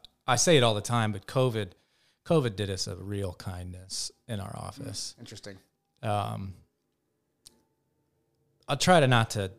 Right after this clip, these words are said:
Speaker 1: toot my own horn too much here, but really the doctor's, um, lack of courage is what actually breathed fire into us. I'm not sure it was really me doing anything that special, but
Speaker 2: Interesting.
Speaker 1: I just wasn't scared of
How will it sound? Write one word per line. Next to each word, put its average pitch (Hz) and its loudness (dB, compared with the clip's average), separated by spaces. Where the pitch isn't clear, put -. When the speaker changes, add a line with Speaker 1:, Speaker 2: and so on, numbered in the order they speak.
Speaker 1:
toot - -6
my 98 -4
own 92 -6
horn 95 -6
too - -8
much 92 -8
here, 101 -8
but 98 -10
really 107 0
the 98 -10
doctor's, 107 -2
um, 98 -12
lack 107 -2
of - -20
courage 95 -8
is 101 -10
what 92 -10
actually - -10
breathed 98 -14
fire 101 -12
into 92 -14
us. 95 -8
I'm 101 -6
not 98 -8
sure 101 -6
it 104 -16
was 90 -10
really 101 -4
me 98 -4
doing 98 -6
anything 95 -8
that 92 -12
special, 101 -4
but 98 -8
Speaker 2:
Interesting. 110 -12
Speaker 1:
I 117 4
just 113 2
wasn't 101 0
scared 98 -2
of 90 -6